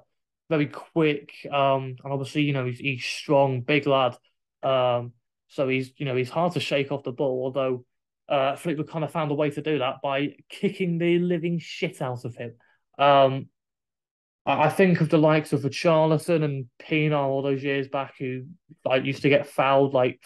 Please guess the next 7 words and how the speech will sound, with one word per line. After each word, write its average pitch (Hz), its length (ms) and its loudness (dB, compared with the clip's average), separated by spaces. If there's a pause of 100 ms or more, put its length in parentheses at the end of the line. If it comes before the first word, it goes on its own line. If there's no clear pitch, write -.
(100)
three 127 120 -4
or 127 120 -2
four 135 180 -2
times 135 320 -4
a 131 40 -6
game. 147 480 2 (540)
Um, 131 540 4